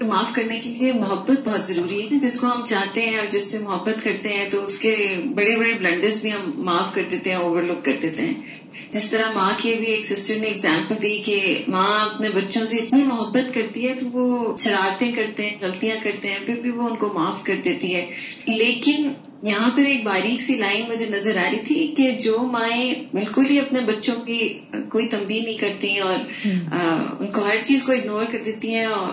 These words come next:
Speaker 1: تو ان کے بچے اسپوائل ہو جاتے ہیں بہت زیادہ۔ تو یہاں مجھے یہ بار بار لیسن میں تھے کہ اللہ سے معافی مانگو، یعنی اللہ تعالیٰ معاف کر سکتا ہے، وہ ہم سے اتنی زیادہ محبت کرتا ہے، لیکن ہمیں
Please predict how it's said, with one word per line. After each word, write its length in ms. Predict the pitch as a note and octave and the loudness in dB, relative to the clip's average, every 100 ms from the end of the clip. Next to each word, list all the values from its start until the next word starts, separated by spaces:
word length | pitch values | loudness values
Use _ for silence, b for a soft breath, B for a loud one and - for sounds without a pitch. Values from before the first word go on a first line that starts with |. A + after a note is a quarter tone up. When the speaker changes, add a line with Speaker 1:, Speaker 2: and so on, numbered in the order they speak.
| - | -4
Speaker 1:
تو 220 | - - - - B3 | -4 -4 -6 -8 0
ان 240 | B3 A#3+ | 0 2
کے 100 | C4+ | 2
بچے 320 | A3 G#3+ B3+ | 2 2 2
اسپوائل 460 | C4 - G#3 A3+ A3+ | 2 2 0 0 -2
ہو 60 | |
جاتے 380 | F#3 E3 E3+ G3 | -2 -2 -2 -4
ہیں 100 | F3+ | -4
بہت 200 | F3+ E3+ | -2 -2
زیادہ۔ 280 | E3+ D#3 E3 - B B B B - - | -2 -2 -4 -6 B B B B -20 -2
تو 240 | A#3+ A3 - - | 0 0 -4 -4
یہاں 320 | G#3 A3+ A#3+ C4+ - | 0 2 2 0 2
مجھے 180 | C#4+ C#4+ | 2 4
یہ 180 | C#4+ C#4+ - | 4 2 2
بار 400 | C#4 A#3 G#3+ A3 | 0 2 2 2
بار 100 | B3+ | 2
لیسن 380 | A#3+ A3 - B3 | 2 2 2 2
میں 120 | B3 A#3+ | 0 0
تھے 80 | |
کہ 200 | A#3+ B3+ | 0 2
اللہ 280 | A#3+ A3 A#3 B3+ | 0 2 0 2
سے 80 | A#3+ | 2
معافی 440 | F3+ F3+ - B3+ | 0 -2 0 0
مانگو، 560 | G3+ D#3+ F3 G3+ D#3 - | 2 2 2 0 0 -2
یعنی 180 | - A3 | -2 0
اللہ 140 | A#3 C4 | 0 2
تعالیٰ 240 | C4 C4 B3 | 2 2 2
معاف 320 | G3 B3 - | 2 2 0
کر 80 | A3+ | 0
سکتا 400 | - C4+ - F#3+ | 2 0 0 -2
ہے، 120 | F3+ | -2
وہ 120 | G#3 | -2
ہم 60 | G3+ - | -4 -2
سے 60 | |
اتنی 340 | A3+ - A#3 B3+ | -2 -2 -2 2
زیادہ 360 | B3 A3 A3 | 2 2 0
محبت 400 | G#3 F#3 G#3 G3+ | -2 -2 -2 -4
کرتا 220 | G3 - | -6 -4
ہے، 60 | B3 | 0
لیکن 360 | C4 A3+ A#3+ A#3 | 0 0 -2 0
ہمیں 400 | G#3+ A#3 C#4+ | -2 2 2